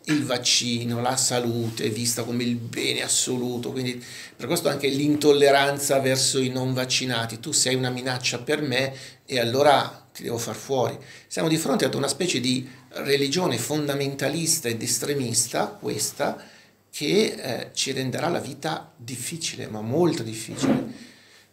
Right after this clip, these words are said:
E quindi le scelte che dobbiamo fare saranno tutte scelte coraggiose. Ma questo, come dire, non, non ci deve fare paura.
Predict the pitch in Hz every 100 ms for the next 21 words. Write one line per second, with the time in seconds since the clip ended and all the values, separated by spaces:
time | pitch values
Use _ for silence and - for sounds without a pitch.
0 | _ 151 170 214 214 202 - - - _
1 | _ _ - - 139 139 135 - 196 151
2 | 117 117 110 113 120 127 131 127 131 151
3 | 170 165 - - 117 117 113 135 165 -
4 | 120 117 120 113 - 123 107 110 113 120
5 | 117 - - _ _ _ - _ _ -
6 | - _ _ _ _ - 151 160 165 185
7 | 202 - 208 214 214 - - - 147 139
8 | 131 120 - 143 143 143 151 151 156 165
9 | 139 139 120 117 120 113 110 113 113